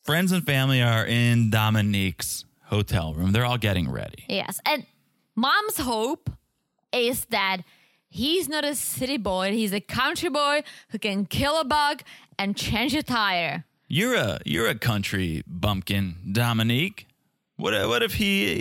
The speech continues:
Speaker 1: is not? And I don't see her as a country bumpkin.
Speaker 2: Me neither, but I'm, I mean, if they say it, she must be, because besides this,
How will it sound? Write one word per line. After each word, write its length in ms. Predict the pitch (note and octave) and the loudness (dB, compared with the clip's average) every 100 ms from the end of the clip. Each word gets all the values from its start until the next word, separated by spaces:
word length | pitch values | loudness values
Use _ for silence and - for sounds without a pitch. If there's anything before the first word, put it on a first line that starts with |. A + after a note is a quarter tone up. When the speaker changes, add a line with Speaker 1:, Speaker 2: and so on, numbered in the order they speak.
| - | 0
Speaker 1:
is 160 | A3+ G3+ | 0 0
not? 340 | A3+ G#3+ - | 0 0 -2
And 160 | - F3+ | -2 -4
I 220 | - C4 | -2 -4
don't 260 | E4+ F4 D4+ | -4 -6 -6
see 360 | - A3 B3 | -4 -2 0
her 160 | G#3+ D#3 - | 0 -2 -2
as 300 | C#3 D#3 C3 | -2 -2 -2
a 80 | |
country 560 | A#2+ B2+ B2+ B2 B2 A#2 | -4 0 -2 -2 -2 0
bumpkin. 540 | G2+ B2+ G#3+ - E2 - - _ _ _ - | 0 0 -2 -6 -10 -12 -18 _ _ _ -6
Speaker 2:
Me 200 | B3 G4 | -2 -2
neither, 380 | G4 F4+ C#4+ A#3+ | -2 -2 0 0
but 240 | A3 G#3 | 0 0
I'm, 420 | A3 C4+ D#4 A#3+ - | 0 -2 -4 -6 -6
I 60 | A3+ | -4
mean, 180 | A#3+ A#3 | -2 0
if 100 | A#3+ | 0
they 160 | A3+ G3 | 0 -2
say 380 | - C4 A#3 G3+ | -2 0 0 -2
it, 180 | G#3+ - _ - | -4 -18 _ -10
she 180 | - | -4
must 300 | G#3 A3 A3+ | 0 0 0
be, 80 | G3+ | -2
because 560 | F#3+ A3+ B3 G3 F#3+ - | -2 -2 -2 -2 -2 -6
besides 560 | F3+ A#3 B3 G3+ G#3 - _ _ _ _ _ - - | -4 -2 0 -2 -2 -8 _ _ _ _ _ -20 -12
this, 520 | F3+ B3 F3+ A#3+ - | -2 0 2 -2 -6